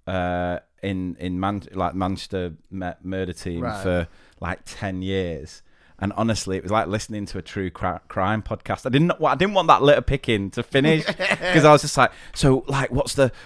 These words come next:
Speaker 1: what's the weirdest murder you've ever had to work on?" And he was just like, "There was this i-, going on,"
Speaker 2: Yeah,
Speaker 1: and I was
Speaker 2: yeah.
Speaker 1: like, "This is amazing,"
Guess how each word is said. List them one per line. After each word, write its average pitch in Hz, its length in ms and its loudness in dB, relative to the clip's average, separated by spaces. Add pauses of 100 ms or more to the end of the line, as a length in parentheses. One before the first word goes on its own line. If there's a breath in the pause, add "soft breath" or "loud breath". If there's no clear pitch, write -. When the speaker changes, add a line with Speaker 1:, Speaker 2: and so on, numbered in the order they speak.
Speaker 1:
what's - 220 2
the 143 60 -2
weirdest 127 440 2
murder 139 320 4
you've 127 100 -2
ever 104 140 -10
had 101 140 -12
to 104 100 -8
work 127 400 -2
on?" 110 80 -2
And 101 80 -6
he 98 60 -4
was 92 100 -6
just 95 160 -8
like, 87 160 -4
"There 87 100 -8
was 80 80 -8
this 90 240 -10
i-, 95 320 -14
going 107 260 -2
on," 110 140 0
Speaker 2:
Yeah, 98 60 -2
Speaker 1:
and 98 80 -2
I 95 80 -2
was 104 100 -2
Speaker 2:
yeah. 98 80 -6
Speaker 1:
like, 92 200 -4
"This 107 140 -6
is 82 80 -10
amazing," 104 640 0